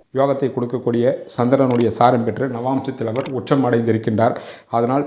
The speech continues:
எல்லா விதமான சௌபாகியங்களும் ரெண்டாம் வீட்டின் மூலமாக அற்புதமாக கிடைக்கும்.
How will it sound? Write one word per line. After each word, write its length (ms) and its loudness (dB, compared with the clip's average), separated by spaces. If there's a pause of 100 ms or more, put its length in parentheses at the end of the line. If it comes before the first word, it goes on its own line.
(220)
எல்லா 200 8
விதமான 340 2
சௌபாகியங்களும் 640 2
ரெண்டாம் 280 2
வீட்டின் 300 0
மூலமாக 440 0
அற்புதமாக 560 0
கிடைக்கும். 380 0